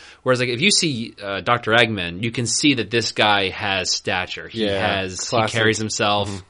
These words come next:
Speaker 1: classic looking villain.
Speaker 2: If he laughs, evil laugh.
Speaker 1: Yeah, exactly. Now, Doctor Doofenshmirtz, he can literally walk in and just kinda play off,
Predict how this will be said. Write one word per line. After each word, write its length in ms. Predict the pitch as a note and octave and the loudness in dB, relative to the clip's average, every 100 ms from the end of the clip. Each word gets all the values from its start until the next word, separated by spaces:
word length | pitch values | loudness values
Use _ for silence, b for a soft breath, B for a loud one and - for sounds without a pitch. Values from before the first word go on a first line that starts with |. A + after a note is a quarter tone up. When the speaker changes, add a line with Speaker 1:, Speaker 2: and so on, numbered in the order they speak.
| - | -12
Speaker 1:
classic 520 | - G#2+ G2+ A2 - | -2 0 0 -4 -6
looking 300 | G#2+ G2+ G2 | -6 -4 -4
villain. 340 | G2 G2 G2 G2 | -2 -2 -2 -4
Speaker 2:
If 100 | A#2 | -4
he 80 | |
laughs, 360 | A2+ G#2 A2 - | 2 4 4 0
evil 240 | C3+ G2 F2+ | -10 -8 -8
laugh. 320 | F2 E2+ - B B - | -8 -10 -14 B B 4
Speaker 1:
Yeah, 320 | C#3+ G#2 F2 | 6 6 2
exactly. 500 | G#2+ G#2+ A#2 G#2+ - | -2 2 4 2 -4
Now, 120 | G#2 | 0
Doctor 360 | B2+ C#3+ C#3+ B2 | 4 4 4 -6
Doofenshmirtz, 720 | A2 C3 C#3+ D3 - G#2 G2 | -2 0 0 -2 -4 -4 -2
he 140 | B2 | -2
can 200 | A2+ A#2+ | -4 -2
literally 580 | A2+ A2+ A2 G#2+ G2+ G2 F2+ _ _ _ | 2 4 4 4 2 0 -8 _ _ _
walk 480 | - G2+ G#2+ G#2+ - | -14 -4 2 2 2
in 480 | A2 G#2+ G#2+ G#2+ G#2 _ _ _ _ _ | 0 0 -2 -4 -8 _ _ _ _ _
and 460 | G#2 G2 F#2 F#2 F2 - - - | -4 -2 -2 -6 -10 -12 -12 -12
just 160 | - | -8
kinda 240 | - G#2+ F#2+ | -2 -2 -2
play 260 | - A2 | -2 2
off, 420 | G2+ G2 F#2 - | 4 2 0 -8